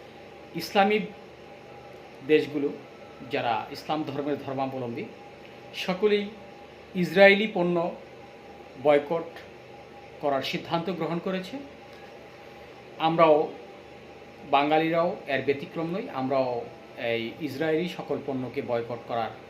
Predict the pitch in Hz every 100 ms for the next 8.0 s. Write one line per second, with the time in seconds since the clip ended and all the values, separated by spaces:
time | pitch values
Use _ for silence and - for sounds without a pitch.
0 | - - - - 131 131 123 123 131 131
1 | - - - - - - - - - -
2 | - - - - 208 214 220 220 - -
3 | - - - - - - 170 214 226 -
4 | - - - 196 151 165 175 190 190 208
5 | 165 - - 156 156 - - - - -
6 | - 123 113 - 139 151 185 180 175 185
7 | 214 226 156 156 - 160 180 180 - 202